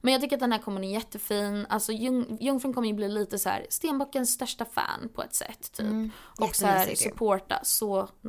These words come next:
Speaker 1: nice.
Speaker 2: Mm.
Speaker 1: Men jag tror också att så här, stenbocken kan vå-, alltså, hjälpa jungfrun att våga mer. Att, så här, för stenbocken är
Speaker 2: Mm.
Speaker 1: lite mer vågad än jungfrun. Så att den kan typ dra ut
Speaker 2: De kan
Speaker 1: så här.
Speaker 2: pusha varandra.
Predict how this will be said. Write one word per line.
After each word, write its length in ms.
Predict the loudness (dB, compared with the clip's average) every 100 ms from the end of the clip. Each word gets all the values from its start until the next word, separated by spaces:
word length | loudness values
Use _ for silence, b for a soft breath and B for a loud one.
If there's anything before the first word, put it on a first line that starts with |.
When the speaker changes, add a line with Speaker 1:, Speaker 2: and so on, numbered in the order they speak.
| -4
Speaker 1:
nice. 280 | 0 0 0
Speaker 2:
Mm. 180 | -2 -2
Speaker 1:
Men 120 | -2 0
jag 140 | 0
tror 80 | 2
också 120 | 0
att 100 | 0
så 60 | 0
här, 60 | -2
stenbocken 680 | 0 -2 -2 -4 -4 -6
kan 400 | -4 -6 -6 -6 -10 -14 -10
vå-, 520 | -2 0 2 0 0
alltså, 200 | 0 0
hjälpa 580 | 0 0 0 -2 0 0
jungfrun 420 | 2 -2 -4 -6
att 100 | -2
våga 420 | 2 2 2 0
mer. 400 | -2 -6 -12 -14 -14 -6
Att, 180 | -2
så 60 | 2
här, 80 | 2
för 60 | 4
stenbocken 260 | 4 4 2
är 40 |
Speaker 2:
Mm. 100 | 0
Speaker 1:
lite 120 | -2 -2
mer 160 | -2
vågad 500 | -2 2 2 2 0
än 80 | -2
jungfrun. 400 | -6 -10 -12 -8
Så 120 | -4
att 100 | -4
den 160 | -4 -6
kan 160 | -6
typ 200 | -4 -6 -6 B B -2
dra 220 | 2 4
ut 200 | 4 2
Speaker 2:
De 60 |
kan 120 | 0 0
Speaker 1:
så 140 | 2
här. 60 | 4
Speaker 2:
pusha 200 | 4 4
varandra. 320 | 2 0